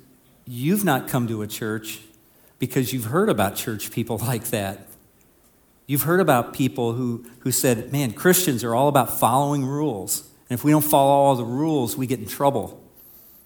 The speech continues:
We can't do anything." But that's not what a relationship with God should feel like.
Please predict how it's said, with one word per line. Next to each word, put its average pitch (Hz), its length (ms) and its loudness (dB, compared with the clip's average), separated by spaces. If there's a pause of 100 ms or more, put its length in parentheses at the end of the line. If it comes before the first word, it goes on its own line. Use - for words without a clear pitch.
(300)
We 127 100 -4
can't 135 240 0
do 143 140 0
anything." 101 480 -4 (1000)
But - 120 -8
that's 196 240 0
not 165 120 2
what 131 320 -2 (160)
a 135 80 -4
relationship 120 1040 -2
with 107 180 -10
God 107 440 -2 (400)
should - 300 -6
feel 185 260 -2
like. 82 440 -8